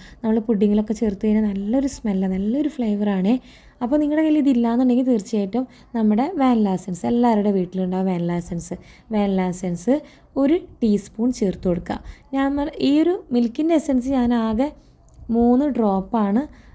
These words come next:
ഏ, ഒഴിച്ച് കൊടുത്തിട്ടുള്ളൂ നമ്മുടെ ഈ ഒരു, ഈ ഒരു മിക്സിലേക്ക് കേട്ടോ. മൂന്ന് ഡ്രോപ്പ് എന്ന് പറഞ്ഞാൽ ഏകദേശം ഒരു കാൽ ടീസ്പൂണേ ഉണ്ടാവുള്ളൂ. കാരണം അത്രയും കുത്തുന്നൊരു ഫ്ലേവറാണ് ഈ ഒരു, ഈ ഒരു മിൽക്കിൻ്റെ എസൻസിന്. അപ്പോൾ അതുകൊണ്ട്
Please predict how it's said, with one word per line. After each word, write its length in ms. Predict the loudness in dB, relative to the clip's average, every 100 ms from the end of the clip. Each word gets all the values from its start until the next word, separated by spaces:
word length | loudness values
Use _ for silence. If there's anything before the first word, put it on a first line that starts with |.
| -10 -2
ഏ, 20 | -2 -2 -4 -8 _ -2
ഒഴിച്ച് 240 | 0 2 2
കൊടുത്തിട്ടുള്ളൂ 500 | 2 -2 -2 -2 0 0
നമ്മുടെ 220 | 0 2 2
ഈ 20 | 0
ഒരു, 100 | -2 -6 -16 -20 _ -10 -8 -4 2
ഈ 20 | 2
ഒരു 80 | 2 0
മിക്സിലേക്ക് 480 | -4 -2 -2 -2 -4
കേട്ടോ. 220 | -4 -6 -8 -18 -16 -2
മൂന്ന് 200 | 0 2 2
ഡ്രോപ്പ് 220 | 2 0
എന്ന് 100 | 0
പറഞ്ഞാൽ 180 | 0 2
ഏകദേശം 320 | 0 0 0 -2
ഒരു 80 | -2
കാൽ 160 | -2 -2 0
ടീസ്പൂണേ 380 | -2 -2 0 0
ഉണ്ടാവുള്ളൂ. 460 | 0 0 0 0 0 -2
കാരണം 360 | -2 0 0 -2 -6 -20 -12 -12
അത്രയും 580 | -12 _ -4 -2 -2 -6 -14 -20 _ -4
കുത്തുന്നൊരു 600 | -4 -6 -4 0 0 -2
ഫ്ലേവറാണ് 580 | -2 -2 0 0 0 2 2
ഈ 40 | 0
ഒരു, 80 | -2 -8 -2
ഈ 20 | 0
ഒരു 80 | 0 -2
മിൽക്കിൻ്റെ 340 | -4 -4 -4 -4
എസൻസിന്. 440 | -6 -10 -8 -10 -12 -18 -20 -16
അപ്പോൾ 140 | -6 -2
അതുകൊണ്ട് 240 | 0 2